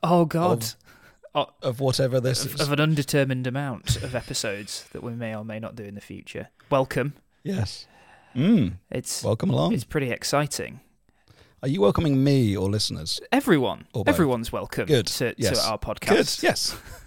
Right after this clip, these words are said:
Speaker 2: Yes. <laughs>
Speaker 1: Which is, which is a podcast, uh, by people who write Flutter apps, but not necessarily about Flutter,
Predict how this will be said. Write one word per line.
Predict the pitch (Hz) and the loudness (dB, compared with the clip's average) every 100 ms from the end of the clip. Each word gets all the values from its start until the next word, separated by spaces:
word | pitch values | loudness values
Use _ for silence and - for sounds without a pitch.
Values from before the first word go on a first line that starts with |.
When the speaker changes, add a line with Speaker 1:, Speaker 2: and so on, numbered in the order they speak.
| - - _ - | -20 -20 _ -10
Speaker 2:
Yes. | 185 151 247 - _ - 247 | -6 0 -2 -2 _ -20 -16
<laughs> | 262 226 - | -12 -10 -2
Speaker 1:
Which | 151 - | 0 2
is, | 151 139 - - - - | 0 0 -2 -2 -4 0
which | 165 | 0
is | 165 151 | 2 0
a | |
podcast, | - 180 - 160 135 - - - _ _ _ - - - | 2 0 2 -2 -2 -6 -14 -20 _ _ _ -20 -20 -4
uh, | 131 131 127 110 101 - _ _ _ 170 | 2 4 4 2 -4 -18 _ _ _ -8
by | 135 135 156 160 | -2 4 4 4
people | 156 156 156 160 147 | 2 0 0 2 0
who | 135 135 131 123 - | 0 -2 -2 -6 -14
write | 131 123 127 - - | -10 -6 -4 -6 -10
Flutter | - 139 - 151 | -10 -8 -4 -2
apps, | 170 - - - | -2 -4 -10 -6
but | - - | -6 -4
not | 127 - | -6 -6
necessarily | 123 - 113 123 117 117 110 90 - _ _ _ - | -8 -10 -8 -4 -4 -4 -6 -12 -18 _ _ _ -10
about | 110 113 127 - | -6 -4 -4 -4
Flutter, | - 160 - 208 | -6 -4 0 -2